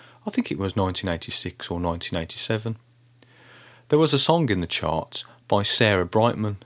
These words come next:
and this was taken from the musical, which I believe was written by Andrew Lloyd Webster. It got in the top ten, and a lot of people at school would talk about this, which was very frustrating,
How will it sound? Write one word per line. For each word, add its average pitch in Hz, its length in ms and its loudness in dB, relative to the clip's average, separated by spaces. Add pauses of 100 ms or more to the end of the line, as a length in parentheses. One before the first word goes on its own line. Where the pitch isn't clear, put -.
(120)
and 101 180 -2
this 107 140 0
was - 100 -8
taken 107 380 0
from 113 300 2
the 90 60 -2
musical, 82 600 -6 (220)
which - 160 -4
I 117 40 4
believe 127 340 4
was 90 140 -4
written - 200 -6
by 87 240 2
Andrew 92 320 -2
Lloyd 87 260 2
Webster. 107 480 -2 (960)
It - 80 0
got 170 160 4
in 147 60 0
the 135 80 2
top - 260 -4
ten, 87 320 -2 (160)
and 117 140 2
a - 20 6
lot 135 140 4
of - 80 -2
people 120 200 -2
at - 60 -4
school 98 280 0
would 110 140 0
talk 151 300 0
about 85 300 0
this, - 280 -12 (520)
which 147 160 2
was 139 80 2
very 160 180 8
frustrating, 123 800 0